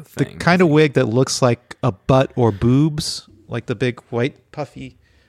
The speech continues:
Speaker 1: butt or boobs, right?
Speaker 2: Mm-hmm. Yeah,
Speaker 1: Yes.
Speaker 2: I would say that's probably <laughs>
Speaker 1: The best way to
Speaker 2: evocative
Speaker 1: describe it.
Speaker 2: enough for people.
Speaker 1: And
Speaker 2: You
Speaker 1: the
Speaker 2: know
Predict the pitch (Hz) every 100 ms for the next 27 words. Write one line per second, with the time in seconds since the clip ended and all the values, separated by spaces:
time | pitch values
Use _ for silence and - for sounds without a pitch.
0 | _ _ _ _ 117 131 143 143 127 120
1 | 131 170 - - 127 117 113 110 107 -
2 | _ _ - 151 151 107 123 143 143 156
3 | 123 120 120 - 131 117 117 117 120 127
4 | - - 139 - - 156 - 151 139 147
5 | - - 151 - - 127 127 113 127 113
6 | 113 107 107 104 110 - 110 - 107 -
7 | 151 147 _ _ _ _ _ _ _ -
8 | 139 127 247